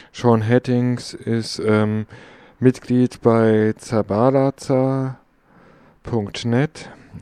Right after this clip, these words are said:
also wie gesprochen, und dort findet ihr, ähm,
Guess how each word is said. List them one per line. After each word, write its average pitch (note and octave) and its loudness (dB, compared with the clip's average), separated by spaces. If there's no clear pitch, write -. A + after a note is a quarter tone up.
also G#2 -2
wie A2+ 0
gesprochen, C3 -2
und A2 -2
dort G#2+ 4
findet A#2+ -4
ihr, G#2 0
ähm, G2 -4